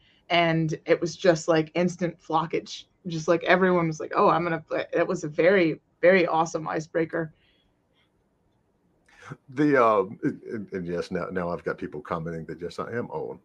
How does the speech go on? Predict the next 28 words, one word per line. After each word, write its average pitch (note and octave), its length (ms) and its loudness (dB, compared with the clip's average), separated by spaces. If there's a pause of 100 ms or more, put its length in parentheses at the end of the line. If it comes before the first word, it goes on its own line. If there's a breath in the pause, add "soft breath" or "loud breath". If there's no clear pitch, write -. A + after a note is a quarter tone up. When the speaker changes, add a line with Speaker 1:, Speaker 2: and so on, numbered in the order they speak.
Speaker 2:
I A#2 80 -6
am E3+ 240 -4
old. - 240 -10 (260)
I, C3 160 -8
I, A2 260 -8
I'm D#3 240 -4 (300)
perfect - 380 -8
at - 80 -12
that. - 720 -14
Um, E3+ 320 10
all C4 80 12
right. G#3+ 180 8
So G3 140 12
when A#3 260 10
you C4+ 160 12
take B3+ 280 10
all F#3 200 12
this F#3 200 10
experience D#3+ 560 4
that B2 180 2
you've B2 160 -6
got B2 260 4
now, F#2 180 -2
for G2+ 100 -6
better G#2 260 0
or G#2+ 100 -2
for G#2 140 -6
worse, - 460 -8